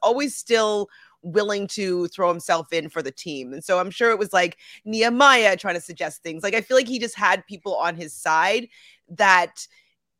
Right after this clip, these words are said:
Mark n-, doesn't necessarily have because, like, he doesn't really have a s-, a, like, a really ingrained alliance. So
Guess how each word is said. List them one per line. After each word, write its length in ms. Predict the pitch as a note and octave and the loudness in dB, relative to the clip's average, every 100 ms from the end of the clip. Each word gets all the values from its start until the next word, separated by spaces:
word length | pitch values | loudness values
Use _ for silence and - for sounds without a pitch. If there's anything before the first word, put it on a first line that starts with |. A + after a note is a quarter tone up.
| _ | _
Mark 340 | G3+ A#3+ A#3+ F#3+ | -4 -2 -2 -2
n-, 100 | G#3+ | -4
doesn't 220 | - G#3+ F#3+ | -4 -8 -8
necessarily 420 | F3 - F#3 F3 | -8 -6 -4 -6
have 580 | F3 B3+ B3+ G3+ F#3 F3+ | -2 4 8 8 6 -2
because, 320 | F3 G3+ E3+ | -14 -12 -10
like, 120 | D#3+ | -10
he 40 | |
doesn't 220 | E3+ F3 D#3+ | -8 -10 -8
really 160 | D#3+ | -8
have 220 | E3+ D#3 | -4 -4
a 20 | D3+ | -4
s-, 180 | - - | -16 -10
a, 120 | E3+ E3 | -6 -4
like, 140 | E3+ | -4
a 80 | E3+ | -6
really 480 | D#3+ D#3+ F3 D#3+ C3 | -10 -10 -8 -8 -10
ingrained 440 | D#3+ C#3+ C#3+ D3 - | -12 -10 -10 -8 -10
alliance. 480 | D3 C3 B2 G#2 - | -8 -8 -8 -14 -4
So 180 | F#3+ | -4